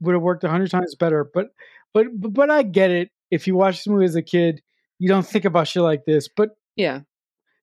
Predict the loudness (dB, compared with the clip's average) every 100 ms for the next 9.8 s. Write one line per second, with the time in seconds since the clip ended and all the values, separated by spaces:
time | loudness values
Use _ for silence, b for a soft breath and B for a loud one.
0 | -2 -2 0 2 2 2 0 0 -2 -6
1 | -6 -8 -2 0 0 -4 0 2 4 4
2 | 2 0 0 -2 -8 -4 -4 0 2 0
3 | -2 b b b b _ 0 2 2 0
4 | -4 _ -10 0 2 2 0 -2 -4 0
5 | -2 -2 -4 -4 -2 0 0 0 0 2
6 | 0 0 2 0 -2 -4 -4 -6 -12 -18
7 | _ _ _ _ _ _ 0 0 0 -4
8 | -6 -4 0 0 -2 -4 -4 -4 0 0
9 | 0 -4 -4 -2 0 0 -2 -8